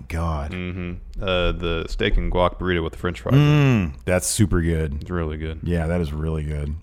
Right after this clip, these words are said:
Speaker 1: God damn it, man.
Speaker 2: Now I want some, now I want some Del Taco.
Speaker 1: Yeah, me too, and I can't. I would. I would.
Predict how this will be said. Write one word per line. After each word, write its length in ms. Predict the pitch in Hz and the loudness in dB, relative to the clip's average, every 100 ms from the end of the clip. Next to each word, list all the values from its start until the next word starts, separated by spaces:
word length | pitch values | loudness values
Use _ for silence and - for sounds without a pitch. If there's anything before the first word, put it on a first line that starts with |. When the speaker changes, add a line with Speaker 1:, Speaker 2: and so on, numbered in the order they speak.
| - - | -10 -6
Speaker 1:
God 280 | 90 71 78 - - - | -4 -4 -10 -16 -18 -18
damn 240 | - - 98 | -16 -16 -16
it, 100 | 92 - | -16 -16
man. 160 | 92 87 | -16 -10
Speaker 2:
Now 120 | 92 | -6
I 20 | |
want 180 | 92 85 | -4 -4
some, 120 | - | -4
now 80 | 92 | -4
I 20 | |
want 140 | 98 85 | -2 -4
some 100 | 82 | -4
Del 160 | 80 | -4
Taco. 260 | 78 85 82 | -4 -6 -6
Speaker 1:
Yeah, 80 | 117 | -8
me 180 | 110 117 | -8 -8
too, 240 | - 107 | -10 -10
and 80 | 90 | -10
I 60 | |
can't. 400 | 85 - 95 82 - | -12 -12 -10 -12 -12
I 80 | 95 | -8
would. 360 | 95 95 85 - | -4 -2 -4 -6
I 100 | |
would. 100 | - | -8